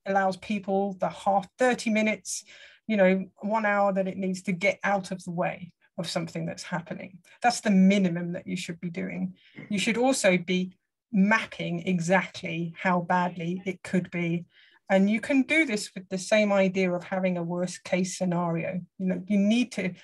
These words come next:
understand the uncertainty and what we're dealing with to do with climate change,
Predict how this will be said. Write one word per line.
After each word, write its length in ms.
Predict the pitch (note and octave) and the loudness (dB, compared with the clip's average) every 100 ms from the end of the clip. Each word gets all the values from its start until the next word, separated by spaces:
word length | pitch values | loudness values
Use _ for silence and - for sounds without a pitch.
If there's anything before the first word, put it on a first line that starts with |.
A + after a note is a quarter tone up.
| - _ - | -20 _ -2
understand 640 | A3+ G#3+ - - G3 F#3+ | 0 0 0 2 4 4
the 100 | F#3 | 2
uncertainty 800 | F3+ F3+ F#3 F#3+ F#3+ F#3 F3+ F3 | -2 -2 0 0 2 -2 -4 -6
and 160 | E3 E3 | 0 2
what 180 | F#3+ G#3+ | 0 0
we're 140 | F#3 | -4
dealing 460 | E3 F#3+ F#3+ F3 E3 | -2 0 2 0 -2
with 240 | E3+ E3 _ _ _ | -8 -12 _ _ _
to 80 | - | -12
do 200 | E3+ G3 | 0 2
with 180 | F#3+ F#3+ | 2 -2
climate 420 | - F3 F3 - | -2 0 0 -6
change, 520 | - F3 E3+ F3 - | -4 -2 -2 -4 -8